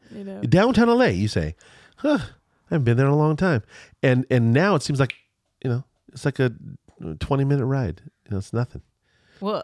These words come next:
Speaker 1: the funny part is, if, if there was no traffic, you'd be there in ten minutes.
Speaker 2: I remember,
Speaker 1: If that.
Speaker 2: I remember being in,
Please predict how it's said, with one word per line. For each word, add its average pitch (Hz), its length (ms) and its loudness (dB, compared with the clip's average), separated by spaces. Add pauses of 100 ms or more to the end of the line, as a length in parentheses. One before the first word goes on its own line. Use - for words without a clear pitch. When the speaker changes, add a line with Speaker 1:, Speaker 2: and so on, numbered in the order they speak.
Speaker 1:
the 185 160 -12
funny 202 400 -8
part 139 240 -10
is, 135 220 -12
if, 143 180 -10
if 160 140 -12
there 170 120 -8
was 156 160 -8
no 170 120 -6
traffic, 170 420 -12
you'd 147 140 -12
be 226 100 -8
there 190 140 -8
in 131 100 -12
ten 160 220 -10
minutes. - 480 -18 (240)
Speaker 2:
I 123 80 0
remember, 147 300 2
Speaker 1:
If 101 100 -4
that. 107 200 -12 (120)
Speaker 2:
I - 20 2
remember 147 300 2
being 123 420 2
in, 117 160 2